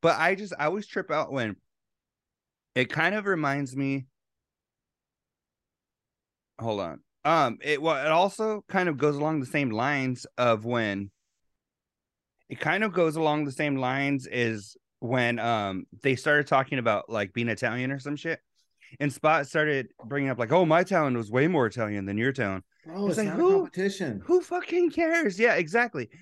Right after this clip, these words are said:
Speaker 1: Somebody
Speaker 2: saw
Speaker 1: brought
Speaker 2: your
Speaker 1: it up.
Speaker 2: haircut. We get it, fucker.
Speaker 1: <laughs> Somebody brought it up and they were like, it, "It's like a third grade conversation, right?" Like, "My dad could beat up your dad." Like, <laughs> like,
Speaker 2: Well,
Speaker 1: it's so fucking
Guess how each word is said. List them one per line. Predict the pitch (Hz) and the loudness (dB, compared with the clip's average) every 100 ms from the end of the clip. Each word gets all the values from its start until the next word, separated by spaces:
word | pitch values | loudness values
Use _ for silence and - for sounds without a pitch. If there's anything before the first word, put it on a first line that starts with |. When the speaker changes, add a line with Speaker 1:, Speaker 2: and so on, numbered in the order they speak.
| - | -20
Speaker 1:
Somebody | - 165 165 - | -4 4 4 8
Speaker 2:
saw | 208 | 8
Speaker 1:
brought | 220 | 10
Speaker 2:
your | 196 | 8
Speaker 1:
it | |
up. | 196 | 8
Speaker 2:
haircut. | 214 208 165 123 | 6 4 4 4
We | 147 | 0
get | 143 190 170 | 0 0 0
it, | - | -4
fucker. | 131 131 170 196 - - | -6 -4 -2 -2 -6 -20
Speaker 1:
<laughs> | _ | _
Somebody | - 160 180 202 220 | -2 0 2 2 0
brought | 156 175 170 | 0 2 2
it | 151 | 2
up | 139 165 - | 2 2 0
and | 135 | -2
they | 131 | -2
were | 135 | 0
like, | 120 113 104 - 131 _ _ _ _ - | 2 2 0 -4 -20 _ _ _ _ -16
it, | - 160 - | -8 -8 -6
"It's | 160 139 | -6 0
like | 202 202 | 0 2
a | |
third | - 147 151 | 0 0 0
grade | 147 160 | 0 -4
conversation, | 160 151 131 110 135 131 117 113 | -2 -2 -2 -2 -2 -2 -4 -4
right?" | 98 123 - | 0 0 0
Like, | 123 - 127 | -2 -4 0
"My | 143 | 2
dad | 147 160 135 | 2 2 0
could | 123 | 0
beat | 131 | 2
up | 113 - | 2 0
your | 120 | 0
dad." | 113 95 110 - _ _ - | 0 -2 -6 -14 _ _ -4
Like, | 147 156 | -2 -2
<laughs> | 123 165 - - 151 139 - | -4 -4 -6 -4 -2 -2 2
like, | 185 | 2
Speaker 2:
Well, | 151 147 | 4 2
Speaker 1:
it's | 180 | 0
so | - 185 | 0 0
fucking | - 214 - - | 2 -2 -2 -6